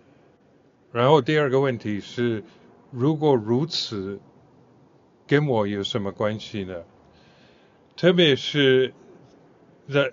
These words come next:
在这个时候，耶稣说这，这句话是在一个很，很特别的地方，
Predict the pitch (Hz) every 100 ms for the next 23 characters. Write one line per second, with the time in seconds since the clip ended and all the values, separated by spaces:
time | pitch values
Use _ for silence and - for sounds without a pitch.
0 | 127 151 139 151 143 123 143 127 110 117
1 | 139 143 - 147 139 135 123 - _ -
2 | - _ _ _ _ _ _ _ _ _
3 | - - - 180 160 135 - 135 147 139
4 | 120 - - 160 139 107 127 117 139 117
5 | 85 85 _ - _ _ _ _ _ _
6 | _ _ _ _ _ - _ _ _ _
7 | _ - - 143 127 - - 143 127 120
8 | 117 110 107 98 - - - - - _
9 | _ _ 143 123 135 120 120 123 117 113
10 | 120 113 - 160 123 113 110 98 123 104
11 | 120 110